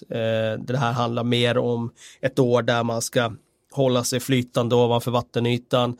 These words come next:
släppa fram unga spelare och spelmässigt ta några kliv framåt så att läktarna får se att det, det finns någon form av progression.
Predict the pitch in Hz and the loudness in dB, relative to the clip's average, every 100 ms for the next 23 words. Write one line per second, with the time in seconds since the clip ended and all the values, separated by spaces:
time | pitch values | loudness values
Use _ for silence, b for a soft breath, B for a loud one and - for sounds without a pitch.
0 | b - 123 135 123 123 120 123 120 120 | b -4 -4 -4 -2 0 2 0 -2 -6
1 | - 120 117 117 117 117 B B B - | -4 -2 -2 -2 -2 -4 B B B -2
2 | 127 - - - _ _ _ - - 160 | -2 -2 -20 -20 _ _ _ -10 -4 2
3 | 147 131 131 143 143 143 - - 127 123 | 4 4 4 2 2 0 0 -2 0 0
4 | 117 113 123 120 117 135 127 120 110 - | -2 -2 -4 -4 0 2 2 0 -2 -4
5 | 123 123 120 - 120 117 120 123 113 113 | -2 -2 -4 -2 0 -2 -4 -2 -2 0
6 | 127 117 113 B B B - - 139 131 | 0 0 -2 B B B -6 2 2 4
7 | 147 139 131 123 135 123 123 120 123 127 | 4 4 4 2 2 4 4 2 2 0
8 | 123 123 143 127 117 | 2 2 4 2 -2